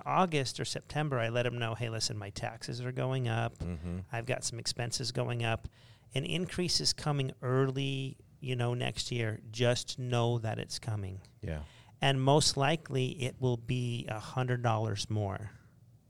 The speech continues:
Speaker 1: Okay? I don't be, I'm not definitive yet,
Speaker 2: Mm-hmm.
Speaker 1: but I just put that in their head. Oh,
Speaker 2: Right.
Speaker 1: okay.
Speaker 2: Plant the seed a little bit.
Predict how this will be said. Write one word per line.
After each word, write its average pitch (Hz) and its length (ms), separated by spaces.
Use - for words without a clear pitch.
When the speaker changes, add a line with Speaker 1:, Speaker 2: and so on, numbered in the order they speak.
Speaker 1:
Okay? 117 240
I 127 80
don't 135 260
be, 131 160
I'm 123 80
not 131 180
definitive 147 500
yet, 107 220
Speaker 2:
Mm-hmm. 95 100
Speaker 1:
but 123 100
I 120 40
just 131 260
put - 180
that 147 160
in 143 160
their 135 140
head. 117 280
Oh, 135 200
Speaker 2:
Right. 82 200
Speaker 1:
okay. 127 440
Speaker 2:
Plant 107 260
the 117 80
seed 92 240
a 82 40
little 78 200
bit. 78 200